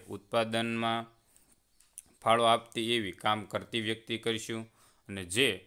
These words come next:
વસ્તીનું પ્રમાણ ઉત્પાદનમાં ફાળો ન આપે, આર્થિક કમાણી ન કરે, આવક ન મેળવે, તેને કામ ન કરતી વસ્તીમાં ગણી લેવામાં આવશે. ત્રીજો આઈ એમ પી ક્વેશ્ચન, બે હજાર અગિયારમાં વસ્તી વૃદ્ધિનો દર કેટલો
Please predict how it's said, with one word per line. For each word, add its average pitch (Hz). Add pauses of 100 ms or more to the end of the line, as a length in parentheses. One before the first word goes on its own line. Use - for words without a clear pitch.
(140)
વસ્તીનું 113
પ્રમાણ 117
ઉત્પાદનમાં 113
ફાળો 107
ન 113
આપે, 127 (160)
આર્થિક 104
કમાણી 110
ન 117
કરે, 90 (500)
આવક 107
ન 110
મેળવે, 104 (560)
તેને 107 (920)
કામ 110 (160)
ન - (160)
કરતી 110
વસ્તીમાં 95
ગણી 92
લેવામાં 87 (180)
આવશે. 90 (920)
ત્રીજો 107 (180)
આઈ 101
એમ 101
પી 107
ક્વેશ્ચન, 104
બે 104
હજાર 110
અગિયારમાં 110
વસ્તી 104
વૃદ્ધિનો 113
દર 107
કેટલો 123